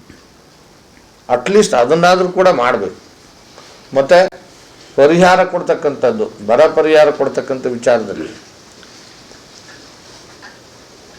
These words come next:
ರಾಜ್ಯ ಸರ್ಕಾರ ರೈತರಿಗೆ ಭಾಳ ದೊಡ್ಡ ದ್ರೋಹ ಮಾಡ್ತಾ ಇದೆ. ಪ್ರಧಾನ ಮಂತ್ರಿ ಕಿಸಾನ್ ಸನ್ಮಾನ್ ಯೋಜನೆಯಲ್ಲಿ ನೇರವಾಗಿ ಆರು ಸಾವಿರ ರೂಪಾಯಿ ಅಕೌಂಟ್ಗೆ ಹಾಕ್ತಾರೆ ವರ್ಷ, ವರ್ಷಕ್ಕೆ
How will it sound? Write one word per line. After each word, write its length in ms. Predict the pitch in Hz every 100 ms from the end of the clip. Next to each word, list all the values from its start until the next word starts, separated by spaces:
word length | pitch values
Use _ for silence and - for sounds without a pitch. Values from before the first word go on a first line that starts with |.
| -
ರಾಜ್ಯ 320 | 120 151 165 180
ಸರ್ಕಾರ 460 | 165 139 135 117 123 180 - - - - - - - - - - - - - - 104
ರೈತರಿಗೆ 480 | 127 151 170 170 147
ಭಾಳ 180 | 135
ದೊಡ್ಡ 360 | 123 120 123 147
ದ್ರೋಹ 320 | 147 127 117
ಮಾಡ್ತಾ 340 | 123 123 - -
ಇದೆ. 240 | - - - _
ಪ್ರಧಾನ 360 | 143 147 202 208
ಮಂತ್ರಿ 440 | 202 202 180 196
ಕಿಸಾನ್ 460 | 202 175 175 196 190
ಸನ್ಮಾನ್ 400 | 190 185 190 185
ಯೋಜನೆಯಲ್ಲಿ 540 | 185 185 185 196 190
ನೇರವಾಗಿ 720 | 151 170 202 220 220 208 208 196
ಆರು 200 | 202 185
ಸಾವಿರ 220 | 190 185
ರೂಪಾಯಿ 260 | 185 202
ಅಕೌಂಟ್ಗೆ 520 | 165 - - 185 175 170
ಹಾಕ್ತಾರೆ 320 | 160 190 143
ವರ್ಷ, 260 | 139 143 156 - - -
ವರ್ಷಕ್ಕೆ 600 | 123 - 151 120 -